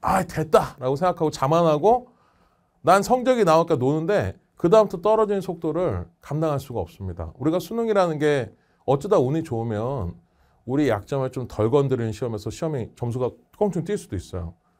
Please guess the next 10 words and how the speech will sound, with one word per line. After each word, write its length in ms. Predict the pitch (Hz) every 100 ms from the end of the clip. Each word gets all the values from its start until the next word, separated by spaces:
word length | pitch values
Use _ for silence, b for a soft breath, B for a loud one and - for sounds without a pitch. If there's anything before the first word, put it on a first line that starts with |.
| _ _
정말 240 | - 127
재수가 380 | 123 117 127 117
좋으면. 480 | - 101 90 92 139 _ _ _
근데 460 | _ 139 143 131 98 _ _
그거 220 | - 143
한번 260 | 139 127 -
정점 360 | - 117 139
찍었다고 840 | 117 180 180 175 117 101 123 90 85 _ _
방심하고 560 | - 127 143 143 123
있으면 460 | 101 - 104 98 90